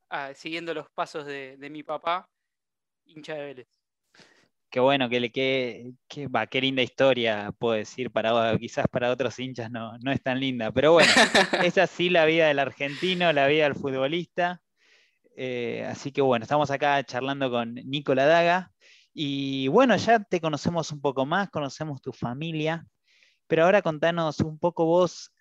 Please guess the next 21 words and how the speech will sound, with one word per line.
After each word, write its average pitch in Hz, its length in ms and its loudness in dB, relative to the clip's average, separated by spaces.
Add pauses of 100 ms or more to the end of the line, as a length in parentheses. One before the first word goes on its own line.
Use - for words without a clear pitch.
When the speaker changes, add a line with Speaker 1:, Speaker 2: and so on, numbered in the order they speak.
Speaker 2:
a 127 100 -6
qué 156 140 -8
te 147 100 -4
dedicás. 175 760 0
Eh, 123 460 -2
ya 135 180 -4
te, 123 340 0
te 123 120 -6
presentamos 127 480 -2
como 143 180 -2
estudiante 165 420 -2
de 147 60 4
psicología, 175 840 -4 (460)
eh, 127 540 -4
pero 139 180 6
bueno, 170 240 6
vemos 160 220 4
que 147 160 -2
laburás 127 420 2
en 139 160 -12
sistemas. 131 760 -4